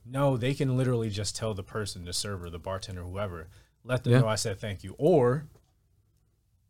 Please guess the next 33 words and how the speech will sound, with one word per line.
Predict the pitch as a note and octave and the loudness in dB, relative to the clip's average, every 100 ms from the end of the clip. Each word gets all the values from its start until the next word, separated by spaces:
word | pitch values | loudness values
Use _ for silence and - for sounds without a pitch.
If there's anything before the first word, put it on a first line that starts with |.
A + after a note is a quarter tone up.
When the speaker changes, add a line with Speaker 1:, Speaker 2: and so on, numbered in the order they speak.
| _ _ _ _ G2 | _ _ _ _ 0
Speaker 1:
that's | A2+ A#2 | 4 6
Speaker 2:
Or, | |
Speaker 1:
a | |
thank | C#3+ C3+ | 10 12
Speaker 2:
oh, | C#3+ | 12
Speaker 1:
you. | D3 | 12
Speaker 2:
yeah. | E3+ C3 - | 10 8 6
Or | A#2 C3 | 8 10
that, | C#3 D3+ - | 10 8 6
that's | A#2 B2 - - | 4 4 2 -2
the, | - | 0
Speaker 1:
If | A#2 B2+ | 4 4
Speaker 2:
the | A#2 | 4
cheers | - C#3+ D3 C3 A2+ | 6 8 8 8 6
across | G#2+ - B2+ - | 2 4 2 2
the | |
bar | A2+ B2+ C3+ | 0 2 0
thing. | G#2 G#2 | -4 -2
Yeah, | A2+ | 0
Speaker 1:
But | A#2 | 0
Speaker 2:
that's | - | 0
another | A#2+ A#2+ | 0 0
sign. | - A#2+ A#2+ | -2 -4 -2
Speaker 1:
Yeah, | C#3+ C3+ F#2 - | 2 2 2 0
and | C#3+ D3 | 4 4
in | D3 | 6
my | E3 E3+ | 6 4
opinion, | C#3+ D#3 D#3 A#2+ G#2 F#2+ - | 4 0 2 0 -2 -4 -6
if | A2+ A2 - | -6 -6 -4
you | C3+ D#3+ | -4 0
buy | A#2+ B2+ | 4 4
someone | C3+ B2+ A2+ G2+ F#2 F2+ | 4 0 -2 -4 -6 -8
a, | G2 F#2+ | -8 -8